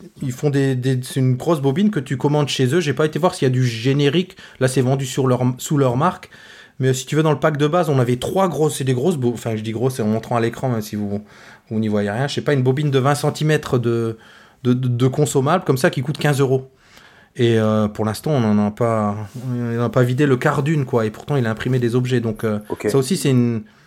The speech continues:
Speaker 1: c'est intéressant à savoir. Après, on n'a pas encore imprimé de très gros objets, j'ai envie de dire.
Speaker 2: Ouais, moins gourmand, a priori, qu'une, qu'une imprimante, euh,
Speaker 1: Ouais.
Speaker 2: papier, quoi.
Speaker 1: Mhm.
Speaker 2: Ok.
Speaker 1: Bon, la vraie question, c'est la durabilité, et ça, je suis curieux
Speaker 2: Ouais.
Speaker 1: de voir, quoi.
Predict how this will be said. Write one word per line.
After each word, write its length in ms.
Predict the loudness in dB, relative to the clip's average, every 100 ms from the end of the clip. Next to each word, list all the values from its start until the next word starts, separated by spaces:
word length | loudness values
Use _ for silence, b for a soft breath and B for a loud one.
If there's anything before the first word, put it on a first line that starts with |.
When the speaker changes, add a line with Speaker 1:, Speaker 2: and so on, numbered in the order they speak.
| b b b
Speaker 1:
c'est 140 | -4
intéressant 460 | -2 0 0 0 -2
à 20 |
savoir. 300 | 0 0 0
Après, 180 | 0 0
on 60 | 0
n'a 100 | 2
pas 140 | 0
encore 260 | 0 0 -2
imprimé 300 | -2 -2 -4
de 80 |
très 220 | -2 -2 0
gros 280 | 0 0
objets, 220 | 0 0 -2
j'ai 80 |
envie 100 | -4
de 60 | -4
dire. 60 | -2
Speaker 2:
Ouais, 180 | -2 -2
moins 280 | -2 0 0
gourmand, 480 | 0 0 0 0
a 80 | -2
priori, 400 | -2 0 2 0
qu'une, 420 | -2 -4 -2 -4 -4
qu'une 140 | -4
imprimante, 540 | -4 -2 -2 0 0
euh, 400 | -2 0 0 0
Speaker 1:
Ouais. 80 | 2
Speaker 2:
papier, 320 | 2 2 -2
quoi. 240 | -2 -6 -10 -16 -20 _ -4
Speaker 1:
Mhm. 300 | -4 -4 -8 -12 -6
Speaker 2:
Ok. 80 |
Speaker 1:
Bon, 80 | -2
la 80 | 0
vraie 180 | 0 -2
question, 300 | -2 -2 -2
c'est 120 | 0
la 120 | 0
durabilité, 960 | 0 0 0 -2 -4 -2 -2 0 2 0
et 40 |
ça, 140 | -2 -6
je 60 |
suis 100 | -6
curieux 180 | -2 2
Speaker 2:
Ouais. 60 | 2
Speaker 1:
de 60 |
voir, 180 | 0 -4
quoi. 200 | -8